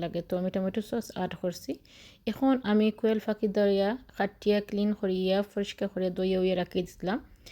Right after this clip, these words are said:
এন চারটা চারটা করে আটটার মতন আমি কোয়েল পাখি রান্না করলাম।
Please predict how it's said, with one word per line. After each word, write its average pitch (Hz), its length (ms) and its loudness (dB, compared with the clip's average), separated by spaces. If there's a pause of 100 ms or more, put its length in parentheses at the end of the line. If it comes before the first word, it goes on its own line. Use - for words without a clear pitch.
(220)
এন 208 140 4 (240)
চারটা 214 480 0
চারটা 233 360 -4
করে 208 140 0 (140)
আটটার 214 380 0
মতন 214 360 2
আমি 190 180 2
কোয়েল 185 180 2 (100)
পাখি 175 220 -8
রান্না 175 300 -2
করলাম। 170 360 -2